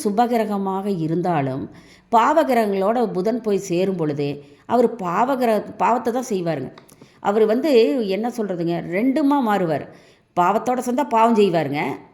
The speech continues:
நல்லவரோட ந-, சுபகிரகங்களோட சேர்ந்தா சுபத்தை செய்வாருங்க. அசுபராகவும் மாறுவாருங்க, சுபராகவும் மாறுவாருங்க. அதை புதன் சமமா வச்சுக்கலாங்க. ஜோதிட நூட்கள் வந்துங்க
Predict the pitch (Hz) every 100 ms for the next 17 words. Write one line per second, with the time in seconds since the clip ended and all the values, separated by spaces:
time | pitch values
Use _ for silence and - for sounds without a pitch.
0 | - _ - 214 208 285 294 269 262 226
1 | 208 214 226 277 277 254 233 226 220 269
2 | 330 226 226 226 180 151 135 123 117 -
3 | _ _ _ _ - 170 220 220 240 285
4 | 294 226 196 180 156 233 190 170 175 170
5 | 220 170 131 123 117 113 113 - _ _
6 | - 247 254 190 208 269 185 156 175 190
7 | 147 139 151 120 123 113 - _ _ _
8 | _ _ _ 180 196 254 349 330 302 247
9 | 226 208 196 196 220